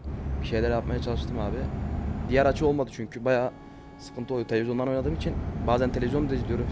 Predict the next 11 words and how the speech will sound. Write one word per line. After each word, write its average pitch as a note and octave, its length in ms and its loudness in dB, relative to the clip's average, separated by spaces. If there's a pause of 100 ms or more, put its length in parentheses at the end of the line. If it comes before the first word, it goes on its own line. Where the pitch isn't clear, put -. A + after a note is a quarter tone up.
film, A#2+ 260 0
dizi - 140 -2
falan B2+ 200 0
izliyorum. B2+ 400 -2 (640)
O A#2+ 120 0
sıkıntı B2+ 380 -2
oluyor A#2+ 180 2
işte. D3 300 -8 (2250)
Onun C3 140 0
için B2+ 200 -2
böyle B2 260 2